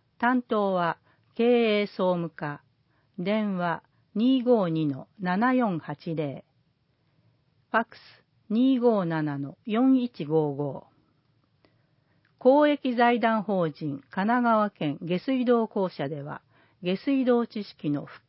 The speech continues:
及、啓発を目的として、相模川及び酒匂川流域市町の小学四年生を対象に、作文、ポス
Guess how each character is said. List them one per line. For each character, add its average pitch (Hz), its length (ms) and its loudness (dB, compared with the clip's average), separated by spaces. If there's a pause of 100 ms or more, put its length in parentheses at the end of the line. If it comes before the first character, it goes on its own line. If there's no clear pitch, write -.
及、 208 320 -2 (120)
啓 240 200 2
発 240 320 -2
を 208 100 -2
目 185 260 -6
的 - 260 -8
と 160 140 -8
し - 180 -20
て、 - 260 -12 (380)
相 220 300 0
模 226 140 0
川 147 400 -2 (240)
及 214 260 0
び 185 200 -4 (100)
酒 196 220 -2
匂 240 220 2
川 165 240 0
流 190 260 -2
域 208 220 -8
市 - 160 -14
町 151 260 -2
の 131 200 -6 (180)
小 262 260 2
学 254 260 0
四 233 140 0
年 226 320 0
生 160 160 0
を 147 120 -4
対 151 260 -6
象 143 280 -8
に、 131 220 -8 (440)
作 208 340 -4
文、 185 340 -6 (220)
ポ - 140 -4
ス - 140 -16